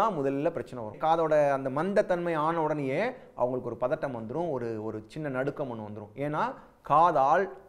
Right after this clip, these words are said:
புறப்பொருட்களின் சப்தத்தை கேட்க முடியாவிட்டால் இந்த மூளையால் மிகச்சரியாக செயல்படவே இயலாது. அதனால காது ரொம்ப முக்கியமான ஒரு உறுப்பாக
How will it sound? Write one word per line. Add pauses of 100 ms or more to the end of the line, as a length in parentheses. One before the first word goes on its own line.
(100)
புறப்பொருட்களின் (120)
சப்தத்தை
கேட்க
முடியாவிட்டால் (400)
இந்த
மூளையால் (100)
மிகச்சரியாக (120)
செயல்படவே
இயலாது. (260)
அதனால (160)
காது (180)
ரொம்ப
முக்கியமான (120)
ஒரு (160)
உறுப்பாக